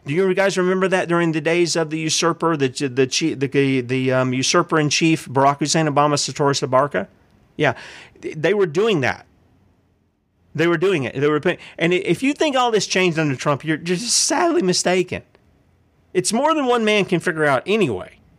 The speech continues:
okay? But they had already put this stuff in place, all right? So, "Congress shall make no law regarding the right of the people peaceably to assemble." That's what was going on in January sixth.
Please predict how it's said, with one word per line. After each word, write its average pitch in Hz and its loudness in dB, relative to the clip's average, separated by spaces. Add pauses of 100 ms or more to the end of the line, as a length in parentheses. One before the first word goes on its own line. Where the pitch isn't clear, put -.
okay? 147 0 (800)
But 151 2
they 226 4
had 240 4
already 233 4
put 214 0
this 196 2
stuff 180 2
in 143 0
place, - -4
all 160 0
right? 202 -2 (140)
So, 170 0 (140)
"Congress 214 0
shall 185 2
make 175 0
no 151 2
law 147 0 (1400)
regarding 151 2
the 127 2
right 139 0
of 135 -4
the 139 0
people 180 -2 (560)
peaceably 226 0
to 214 -2
assemble." 156 0 (140)
That's 143 0
what 214 2
was 190 -2
going 185 0
on 175 2
in 156 0
January 135 -2
sixth. - -8